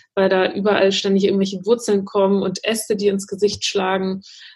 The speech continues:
Ähm, aber vor allem der Untergrund halt, ähm,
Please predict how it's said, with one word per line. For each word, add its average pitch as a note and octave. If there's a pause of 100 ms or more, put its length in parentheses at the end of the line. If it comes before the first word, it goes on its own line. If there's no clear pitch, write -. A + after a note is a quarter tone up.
Ähm, F#3+
aber F#3+
vor F#3+
allem G3+
der F#3
Untergrund G3
halt, F3+
ähm, F3+